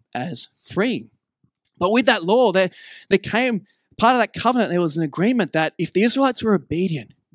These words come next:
God would bless them, bless them abundantly.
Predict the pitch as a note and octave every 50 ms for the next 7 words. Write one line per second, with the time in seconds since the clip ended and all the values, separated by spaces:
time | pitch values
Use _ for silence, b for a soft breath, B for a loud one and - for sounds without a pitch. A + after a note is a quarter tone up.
0 | C#3 _ - F3+ F3+ G#3 A#3 A#3 A3+ G#3 F#3+ - B2+ B2 C#3+ D3+ D3 C3+ C3 -
1 | _ - C3 C3 D3+ D#3 - - - - - - _ _ _ _ _ _ _ _
2 | _ _ _ _ _ _ _ _ _ _ - D#3 F3 E3 - - D#3+ C#3+ C#3 B2+
3 | A#2 - G#2+ C3 C3+ B2 C3 A#2+ A2+ - - - - - _